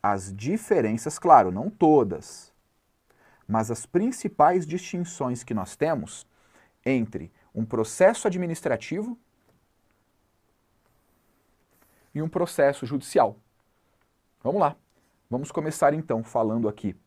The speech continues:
Vou tirar essas diferenças. Cara, eu não gostei disso aqui, não. Vou colocar aqui, ó. Vou colocar assim, quer ver, ó? Parece que dá azar, esse negócio não fica bonitinho do jeito que a gente gosta. Processo administrativo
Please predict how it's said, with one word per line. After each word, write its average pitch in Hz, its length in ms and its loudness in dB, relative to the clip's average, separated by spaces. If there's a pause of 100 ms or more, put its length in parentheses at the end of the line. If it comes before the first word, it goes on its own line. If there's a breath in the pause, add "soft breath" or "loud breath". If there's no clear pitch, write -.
(880)
Vou - 80 -12
tirar - 120 -4
essas 196 180 -4
diferenças. 151 500 -2
Cara, 123 220 0
eu 127 40 -2
não 156 120 -6
gostei 160 320 -4
disso - 140 -14
aqui, - 120 -14
não. 107 100 -6
Vou 95 80 -8
colocar 113 320 -4
aqui, - 200 -8
ó. 78 40 -6
Vou - 180 -18
colocar 107 260 -8
assim, - 240 -14
quer - 140 -14
ver, 117 100 0
ó? 104 120 2 (2750 soft breath)
Parece 104 240 -8
que - 80 -8
dá 131 140 4
azar, 92 320 0
esse 127 160 -6
negócio 101 260 -4
não 98 80 -8
fica - 180 -10
bonitinho 98 520 -6
do 92 80 -4
jeito 92 240 -6
que - 80 -8
a - 20 -8
gente 92 240 -12
gosta. 95 420 -10 (760 soft breath)
Processo 120 440 -6
administrativo 180 840 -4